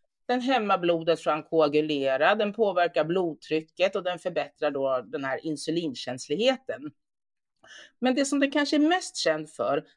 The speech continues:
det är att det är en viktig byggsten till alla celler i kroppen.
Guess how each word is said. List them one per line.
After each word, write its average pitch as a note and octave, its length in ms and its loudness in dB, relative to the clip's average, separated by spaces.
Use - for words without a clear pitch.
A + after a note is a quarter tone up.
det D4 120 2
är C#4 40 4
att C4 100 -4
det G3+ 80 0
är F3+ 60 -4
en F#3+ 180 -12
viktig G3 640 -2
byggsten G#3 720 -2
till F#3+ 120 -6
alla F3+ 440 4
celler B2+ 440 -2
i C3 60 -8
kroppen. C3+ 580 -2